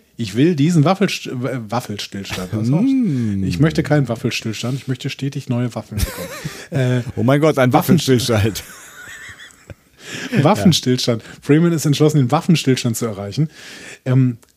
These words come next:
Speaker 1: in diesem Moment betritt König Pucklet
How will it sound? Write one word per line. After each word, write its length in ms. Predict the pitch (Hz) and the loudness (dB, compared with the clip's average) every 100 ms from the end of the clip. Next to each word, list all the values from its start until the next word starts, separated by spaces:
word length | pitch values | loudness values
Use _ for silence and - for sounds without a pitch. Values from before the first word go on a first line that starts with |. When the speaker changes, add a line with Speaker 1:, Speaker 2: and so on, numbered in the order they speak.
| _ | _
Speaker 1:
in 140 | 143 | 2
diesem 360 | 135 247 262 202 | 4 6 8 6
Moment 420 | 156 139 175 202 | 6 6 6 2
betritt 400 | - - 214 - | -2 2 0 0
König 480 | - 208 285 254 - | 0 2 2 -4 -4
Pucklet 520 | - 127 - 127 190 | 0 0 2 0 0